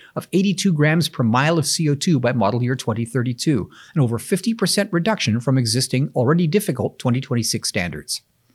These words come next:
Medium-duty trucks will be required to hit two hundred and seventy-five grams per mile by twenty thirty-two, a forty-four percent reduction relative to twenty twenty-six standards.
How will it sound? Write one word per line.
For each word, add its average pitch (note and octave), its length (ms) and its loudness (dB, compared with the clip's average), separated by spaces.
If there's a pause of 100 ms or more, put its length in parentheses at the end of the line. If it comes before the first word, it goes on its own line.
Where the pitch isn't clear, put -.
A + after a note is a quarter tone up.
(540)
Medium-duty C3+ 460 4
trucks - 300 -4
will D#3 40 0
be C#3+ 80 2
required D#3+ 400 0
to D#3 80 -2
hit F3 180 -2
two F3 120 0
hundred E3 120 2
and D#3+ 80 2
seventy-five F3 580 2
grams C#3 320 2
per - 140 -4
mile G2 260 0
by F#2 140 -2
twenty G2 300 -6
thirty-two, G2 580 -4 (300)
a C3 60 -4
forty-four F#3 560 2
percent F#3 380 -2
reduction B2+ 480 0
relative A2+ 380 0
to D3 80 -2
twenty A#2 240 -2
twenty-six A2 500 -2
standards. - 540 -4